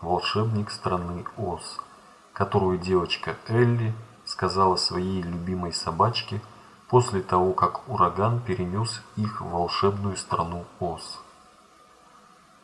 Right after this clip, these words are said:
«Нет, я серьёзно. И я тоже. У мамы свои капризы». «И всё-таки на каком языке сделана эта надпись?»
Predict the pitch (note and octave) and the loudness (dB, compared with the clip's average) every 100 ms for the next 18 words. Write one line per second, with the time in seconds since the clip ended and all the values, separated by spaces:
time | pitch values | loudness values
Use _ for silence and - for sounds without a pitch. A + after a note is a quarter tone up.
0 | - - F#2+ G2 - F#2+ A#2 - C3 C3 | -20 -6 0 0 0 -2 4 4 4 0
1 | G2 E2 D#2+ D#2+ - - - - A#2+ G#2 | 0 -2 -8 -14 -18 -20 -20 -8 0 0
2 | F2+ F#2+ - B2 A#2 A#2+ - - G2+ F#2+ | 0 -2 0 0 0 -2 -6 -10 -4 6
3 | G#2+ D#3 E3+ C3+ B2+ C#3+ C#3 - A#2+ A2+ | 8 8 2 0 0 0 -4 -2 0 0
4 | A2 G#2+ - - - - - G#2+ G#2+ - | -2 -6 -10 -20 -20 -20 -10 -6 -4 2
5 | A2+ - - F2 F2+ G#2+ - - G2 F2+ | 2 0 -6 -2 0 0 2 2 2 2
6 | G2 A#2+ A2 F2+ E2+ G2 F2 E2 - A#2+ | 0 0 0 -2 0 2 2 0 -4 -4
7 | F#2 G2 F2+ - - - | -2 0 0 -4 -6 -6